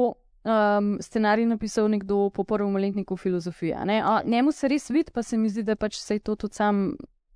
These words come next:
parkrat omenil, da se je pač ful ukvarjal z vprašanjem vere in on tudi sam je katolik in v tem odraščal in bla, bla, bla in potem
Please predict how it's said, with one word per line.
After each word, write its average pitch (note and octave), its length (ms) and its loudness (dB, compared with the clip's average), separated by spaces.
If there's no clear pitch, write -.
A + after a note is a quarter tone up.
parkrat G#3 400 -2
omenil, A#3+ 320 2
da A3+ 160 2
se D4+ 80 0
je C4+ 120 0
pač - 280 -4
ful D4+ 220 0
ukvarjal A3 380 2
z G#3 80 -4
vprašanjem F#3+ 560 -2
vere B3+ 260 2
in A3 160 0
on G3 140 0
tudi G3 160 -10
sam F#3 180 0
je D#3+ 100 -4
katolik A3+ 460 -2
in F#3+ 140 -4
v F#3 80 -2
tem F3+ 180 -2
odraščal G3+ 540 0
in F#3 120 0
bla, E3+ 180 0
bla, D#3+ 140 -2
bla A3 240 2
in F#3+ 160 0
potem F#3 400 -2